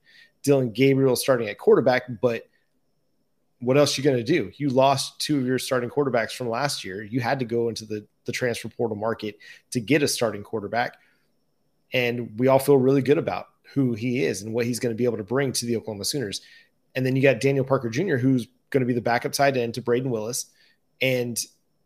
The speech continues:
is gonna serve the Oklahoma Sooners well. Like, this is a guy that is a really good blocking tight end, can make some plays in the red zone, has some nice hands,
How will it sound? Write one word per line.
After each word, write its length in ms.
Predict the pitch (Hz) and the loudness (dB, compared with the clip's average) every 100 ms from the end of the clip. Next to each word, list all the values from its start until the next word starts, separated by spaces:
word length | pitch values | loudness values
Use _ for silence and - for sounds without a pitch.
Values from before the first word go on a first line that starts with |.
| _ | _
is 100 | 139 | -8
gonna 200 | 135 151 | -2 0
serve 400 | 131 - 127 147 | 0 0 2 2
the 120 | 127 143 | 2 0
Oklahoma 240 | 147 135 | 0 -2
Sooners 280 | 127 143 107 | -2 -4 -2
well. 200 | 131 139 | -2 -2
Like, 180 | 107 - | -4 -4
this 140 | 131 | -4
is 80 | 131 | -2
a 60 | |
guy 200 | 120 117 | 0 0
that 160 | 131 110 - _ _ _ _ - | 0 -2 -8 _ _ _ _ -8
is 80 | |
a 60 | 120 | -6
really 260 | 110 143 131 | 0 0 4
good 200 | 143 110 | 2 2
blocking 360 | 117 143 147 | 0 0 -4
tight 240 | 135 151 147 | 0 0 2
end, 240 | 156 170 _ _ | -2 -6 _ _
can 140 | - 127 | -8 -2
make 160 | 123 | -2
some 140 | - 131 | -2 -4
plays 320 | - 139 135 | -2 0 0
in 60 | 131 | -2
the 60 | |
red 220 | 110 127 | 0 0
zone, 280 | 123 139 139 135 _ _ _ | 0 -2 -4 -10 _ _ _
has 280 | 113 120 - | -4 -2 -2
some 120 | 127 | -2
nice 200 | 127 131 | -2 -2
hands, 340 | 139 139 139 | -2 -4 -6